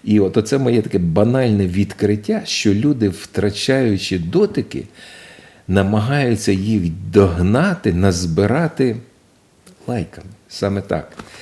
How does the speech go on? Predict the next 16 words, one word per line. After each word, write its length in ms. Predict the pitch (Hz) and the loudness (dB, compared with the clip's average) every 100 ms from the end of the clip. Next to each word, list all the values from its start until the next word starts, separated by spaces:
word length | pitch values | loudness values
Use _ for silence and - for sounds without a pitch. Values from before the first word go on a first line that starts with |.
| - - - - - - - | -20 -20 -20 -20 -20 -20 -12
Дотиків 560 | 82 110 214 214 160 117 | 0 6 6 4 0 0
стає 300 | - 127 143 | 2 4 4
все 220 | 117 123 | 4 2
менше 400 | 131 147 127 - | 2 2 0 0
і 60 | 120 | 0
менше. 480 | 110 85 - - - - - | 0 -2 -4 -12 -14 -14 -6
Я 240 | 90 143 | 2 2
ж 100 | 170 | 2
недаремно 580 | 131 120 135 151 123 107 | 2 2 2 0 0 0
на 240 | 95 95 | 0 -2
картинку 720 | 92 98 - 135 143 131 101 | 0 -2 0 -2 -2 -2 -2
виніс, 720 | 92 92 113 113 104 98 85 - - | 0 0 2 2 2 0 -4 -8 -6
е, 640 | 95 98 92 92 92 95 92 | -4 -2 -2 -4 -4 -6 -6
фотографію, 920 | 98 92 90 87 110 113 - 98 92 | -6 -2 -2 0 0 -2 -2 -2 -2
чорно-білу 520 | 92 90 87 87 90 | -2 -4 -2 -2 -2
фотографію 960 | 82 87 90 90 104 104 - 90 87 | -2 -4 -4 -2 -2 -4 -4 -2 -2